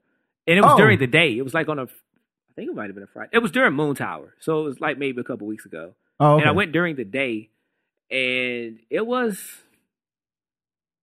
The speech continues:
Speaker 1: it was cool. I
Speaker 2: That,
Speaker 1: mean,
Speaker 2: that does not, that, that does not sound convincing at all.
Speaker 1: but I
Speaker 2: It
Speaker 1: didn't
Speaker 2: was
Speaker 1: go. But also, I didn't go alone.
Speaker 2: It was cool.
Speaker 1: So like, so
Speaker 2: Well,
Speaker 1: I, so
Speaker 2: I,
Speaker 1: I don't
Speaker 2: I
Speaker 1: know
Speaker 2: hope.
Speaker 1: about, so I don't know about the other people there. I didn't really talk to 'em.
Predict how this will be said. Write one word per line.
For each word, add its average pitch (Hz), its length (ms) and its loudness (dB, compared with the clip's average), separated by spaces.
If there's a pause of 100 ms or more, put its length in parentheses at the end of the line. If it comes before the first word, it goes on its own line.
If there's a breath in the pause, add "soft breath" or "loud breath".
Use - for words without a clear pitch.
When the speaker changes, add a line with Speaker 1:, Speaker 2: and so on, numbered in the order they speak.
(260)
Speaker 1:
it 175 40 -6
was 240 100 -14
cool. 233 400 -6 (600)
I 131 60 -6
Speaker 2:
That, 151 60 -4
Speaker 1:
mean, 147 320 -2
Speaker 2:
that 127 120 2
does 113 220 0
not, 123 220 -2
that, 139 280 -4
that 127 180 2
does 113 180 2
not 123 180 4
sound 120 200 2
convincing 120 540 2
at 110 180 -2
all. 107 300 -4 (180)
Speaker 1:
but 220 100 6
I 269 40 8
Speaker 2:
It 254 40 6
Speaker 1:
didn't 277 120 6
Speaker 2:
was 311 60 6
Speaker 1:
go. 220 200 4
But 175 100 2
also, 254 200 4
I 233 80 8
didn't 180 240 2
go 165 160 2
alone. 135 340 -2
Speaker 2:
It 208 40 4
was 196 160 2
cool. 202 440 0 (120)
Speaker 1:
So 165 300 4
like, 139 400 0
so - 80 2
Speaker 2:
Well, 285 80 8
Speaker 1:
I, 202 80 8
so 208 60 6
Speaker 2:
I, 165 80 2
Speaker 1:
I - 20 6
don't 220 180 8
Speaker 2:
I - 80 10
Speaker 1:
know 156 40 6 (180)
Speaker 2:
hope. - 120 2
Speaker 1:
about, 180 180 4
so 262 100 6
I 277 60 6
don't 277 120 2
know 233 100 2
about 190 200 2
the 175 120 0
other 147 140 0
people 156 340 -4
there. 98 200 -8
I 120 60 -6
didn't 143 120 -8
really 139 220 -4
talk 139 280 -2
to 113 120 -14
'em. 82 160 -20